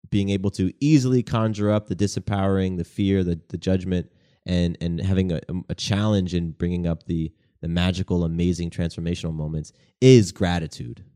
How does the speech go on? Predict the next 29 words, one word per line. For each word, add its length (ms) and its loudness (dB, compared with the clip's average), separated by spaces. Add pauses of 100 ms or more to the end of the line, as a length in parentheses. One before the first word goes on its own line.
(320)
I 40 -4
think 160 2
that's 280 2
the 80 -6
difference. 600 -8 (920)
And 140 -2
so 520 8 (280)
what 120 4
I 40 8
wanna 200 6
leave 260 4
you 120 6
with 280 4
is 400 2 (260)
how 300 2
you 220 6
can 260 0
cultivate 720 0 (220)
some 400 0
sort 300 6
of 100 4
habit 500 0 (320)
around 540 0 (220)
gratitude. 580 -8 (1080)
Cultivating 600 4
some 380 -4
habit 540 -6
around 340 -4
gratitude. 540 -8